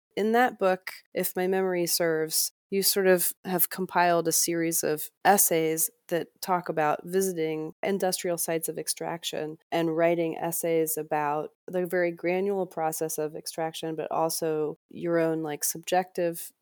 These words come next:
observations and biographical associations, I feel like. And so it seems like there is kind of, um, a parallel writing practice or a sort of strategy for also capturing maybe this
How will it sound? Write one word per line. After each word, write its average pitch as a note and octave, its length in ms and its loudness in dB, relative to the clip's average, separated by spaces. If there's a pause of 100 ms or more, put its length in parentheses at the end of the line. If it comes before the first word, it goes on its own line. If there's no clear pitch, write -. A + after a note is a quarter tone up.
(140)
observations D#3+ 1080 0
and E3 240 -4
biographical D3+ 1300 -4 (140)
associations, F3 1000 -2
I G#3+ 120 -4
feel - 280 -6
like. A3+ 280 -6
And F3 120 -6
so F3 380 0
it G3 100 -8
seems C4 280 -2
like F#3 180 -2
there F3 180 2
is E3+ 140 2
kind F3+ 280 -4
of, E3 200 -2
um, D#3 440 -6 (120)
a F3+ 60 -6
parallel D#3+ 1040 0 (220)
writing E3+ 640 -4 (140)
practice - 760 -4
or E3+ 180 -6 (100)
a E3+ 60 -10
sort E3+ 200 -2
of D#3 80 -4
strategy E3 880 -2
for C#3+ 640 -6 (100)
also F#3 380 2
capturing D#3 960 -4 (100)
maybe E3+ 300 0
this D#3+ 300 0